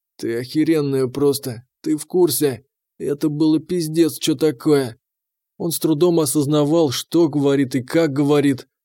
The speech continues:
Наверное, это не самые романтичные слова, что надо бы сказать девочке, у которой с тобой случился первый секс. Не самые романтичные, но самые искренние. И девочка это, похоже, поняла, потому что со вздохом обняла его,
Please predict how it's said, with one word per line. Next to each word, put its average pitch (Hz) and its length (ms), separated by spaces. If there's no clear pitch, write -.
Наверное, 165 640
это 151 140
не 156 140
самые 180 380
романтичные 139 680
слова, 139 420
что 139 200
надо 127 240
бы 123 120
сказать 131 420
девочке, 139 680
у 196 100
которой 156 380
с 131 60
тобой 151 360
случился 143 540
первый 151 420
секс. 156 420
Не 185 160
самые 160 420
романтичные, 143 920
но 156 280
самые 143 580
искренние. 131 640
И 110 140
девочка 165 540
это, 151 180
похоже, 147 500
поняла, 143 720
потому 185 300
что 151 160
со 147 180
вздохом 147 520
обняла 131 540
его, 135 380